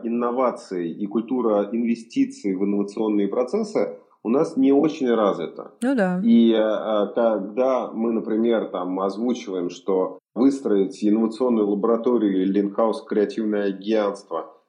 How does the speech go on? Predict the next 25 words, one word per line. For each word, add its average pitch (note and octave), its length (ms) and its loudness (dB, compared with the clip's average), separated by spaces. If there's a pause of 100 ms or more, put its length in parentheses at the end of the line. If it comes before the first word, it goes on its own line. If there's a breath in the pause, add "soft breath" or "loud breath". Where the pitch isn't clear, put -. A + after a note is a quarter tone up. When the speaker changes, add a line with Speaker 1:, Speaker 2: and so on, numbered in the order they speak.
Speaker 1:
это G2 220 -2
там G2+ 400 -2
год B2 380 2
работы G2+ 920 0 (180)
и G#2 180 4
там, D#2+ 380 -2 (200)
ну, F2 180 -4
минимум G2 580 2
пятнадцать, A2 920 -4
двадцать, F#2+ 840 -2
тридцать G#2+ 680 2
миллионов G2 480 0
рублей — G#2+ 680 2 (200)
и G#2 120 2
это G#2+ 180 2
не G#2+ 160 2
очень A#2+ 380 2
большая E2 340 -6
сумма. - 460 -10 (120)
Всё A2+ 220 2
равно B2+ 420 2
у A2 140 -4
заказчиков, G2+ 640 -4 (140)
э, E2 260 -6
часто G#2+ 680 -6